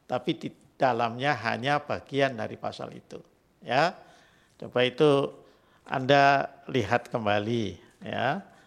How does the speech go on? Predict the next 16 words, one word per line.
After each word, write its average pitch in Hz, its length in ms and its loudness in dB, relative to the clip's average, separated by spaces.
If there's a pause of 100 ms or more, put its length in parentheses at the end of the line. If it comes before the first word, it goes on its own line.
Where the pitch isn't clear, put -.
(400)
Itu - 240 0
yang 120 240 0
terkait 120 560 2
dengan, 123 640 0
eh, 110 680 -2 (120)
apa, 131 200 2 (360)
eh, 110 320 -4
penulisan, 104 720 -4
ya, 110 400 -2 (400)
dengan 110 320 -8 (1040)
objek, - 720 0 (880)
eh, 110 640 0
pengujian, 107 800 -2 (560)
ya. 156 400 -8 (2000)
Nah, 123 480 2 (1400)
yang 139 400 4